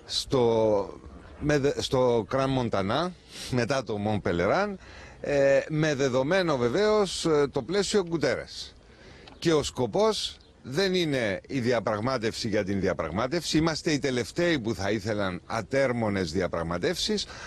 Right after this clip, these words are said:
αλλά είναι η επίλυση του Κυπριακού, ο τερματισμός της ξένης κατοχής, η επανένωση της πατρίδας μας με Ομοσπονδία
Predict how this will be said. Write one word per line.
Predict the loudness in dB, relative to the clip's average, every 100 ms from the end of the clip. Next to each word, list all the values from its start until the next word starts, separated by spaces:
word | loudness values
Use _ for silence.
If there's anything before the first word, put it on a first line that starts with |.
| -14 -4
αλλά | -2 0 0 2
είναι | 2 2 0 -2 -4
η | -2 2 2 2 2 2 0 -2 -4
επίλυση | -4 0 2 2 0 -2
του | -2
Κυπριακού, | -2 0 0 0 2 2 0 -12 -20 -16 -2
ο | 0
τερματισμός | 2 0 0 -2 -2 0 2 0 0
της | -4 -2
ξένης | -2 -2 -2
κατοχής, | -4 -2 -2 0 0 0 0
η | 0
επανένωση | 0 0 0 0 0 0 -2
της | -4
πατρίδας | -2 -2 0 2 2 0 -2
μας | -2 -2 -2
με | -2 0
Ομοσπονδία | 0 -4 -4 -4 -2 2 2 0